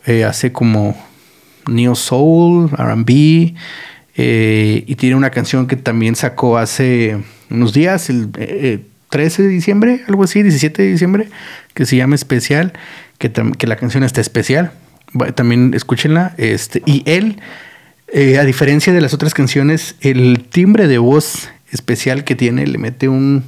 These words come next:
sabor muy bueno a, a, a esta canción de, de Clímax. Em,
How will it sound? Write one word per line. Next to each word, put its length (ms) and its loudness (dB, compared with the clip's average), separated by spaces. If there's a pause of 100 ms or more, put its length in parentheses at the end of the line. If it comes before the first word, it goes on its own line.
(420)
sabor 420 0
muy 480 6
bueno 500 2
a, 420 -8
a, 360 -4
a 40 -2
esta 240 -6
canción 380 -4
de, 260 -4
de 180 -2
Clímax. 520 0 (640)
Em, 480 2